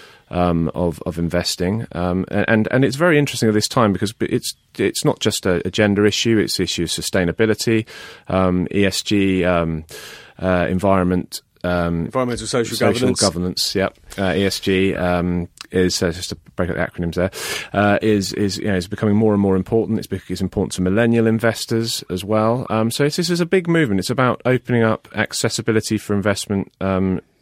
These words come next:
Speaker 1: uh, across society and actually putting pressure to make things work better within the industry as well.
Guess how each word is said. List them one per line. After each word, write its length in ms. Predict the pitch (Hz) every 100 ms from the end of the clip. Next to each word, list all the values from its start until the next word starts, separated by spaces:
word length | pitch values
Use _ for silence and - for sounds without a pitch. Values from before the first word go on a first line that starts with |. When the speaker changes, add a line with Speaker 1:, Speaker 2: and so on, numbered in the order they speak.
| -
Speaker 1:
uh, 260 | - 64 -
across 320 | - - 98
society 600 | - - 110 107 - 110
and 320 | 104 107 104
actually 300 | 104 - -
putting 260 | - 107 101
pressure 380 | - 135 - -
to 120 | -
make 260 | 104 101 -
things 460 | - 107 104 101 - - - - - -
work 220 | 120 -
better 260 | 131 117 101
within 280 | 110 131 120
the 120 | 117
industry 420 | 113 104 - 104
as 100 | 98
well. 400 | 110 95 85